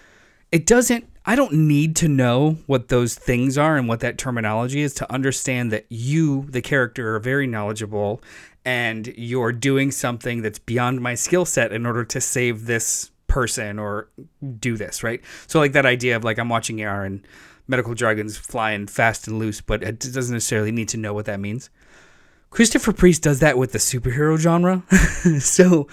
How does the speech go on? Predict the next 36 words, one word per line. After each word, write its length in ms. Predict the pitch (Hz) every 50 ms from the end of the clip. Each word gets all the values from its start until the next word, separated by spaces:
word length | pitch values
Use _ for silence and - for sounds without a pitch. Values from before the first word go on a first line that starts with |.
| - - - - - - -
you've 260 | 143 180 202 185 160
got, 340 | 147 165 151 151 151 143 139
like, 420 | 131 123 117 113 113 - - - _ - - - - - - _ -
um, 560 | 127 127 127 123 120 117 117 113 113 117 - _ _ _ _ - 135
Green 280 | 127 139 151 160 151
Lantern 680 | 135 127 127 127 127 - 139 120 120 120 117 117 127 139 -
and 260 | 113 117 113 113 113
Wonder 360 | 117 127 135 135 127 131 127
Woman 500 | 120 117 117 117 113 113 110 110 113 120 -
and 180 | 113 113 113 107
the 60 | 107
Flash, 640 | - - - 147 127 120 117 113 117 117 - - -
and 160 | - 117 117 117
they 120 | 117 117
need 360 | 113 117 123 123 123 120 120
to 540 | - - - 123 113 113 113 113 110 110 110
stop 720 | 110 - - - - - 131 113 110 110 110 - - - - -
a 440 | - 113 110 110 107 107 104 107 117
military 640 | - 123 131 135 127 123 117 - 135 123 117 117 110
skirmish, 640 | - - - 123 113 110 107 107 101 - - - - - _ -
uh, 180 | 117 113 110 113 -
on 180 | 110 117 117
sea 520 | 117 - - 143 131 123 120 117 117 127 - _ -
and 200 | 110 110 110 113
in 160 | 120 107 107
air. 300 | 107 101 92 92 - -
So, 220 | - - - 117
like, 260 | 113 110 104 107 101 -
a 80 | -
submarine 760 | - - - 165 151 139 135 131 127 123 123 120 120 123 120 - - - - - - - - -
and 300 | 120 117 113 113 113 113
a 60 | 107
couple 260 | - - 135 131 123 113
of 60 | -
fighter 340 | - 131 113 110 107 104 98
jets. 420 | 104 101 98 104 - - -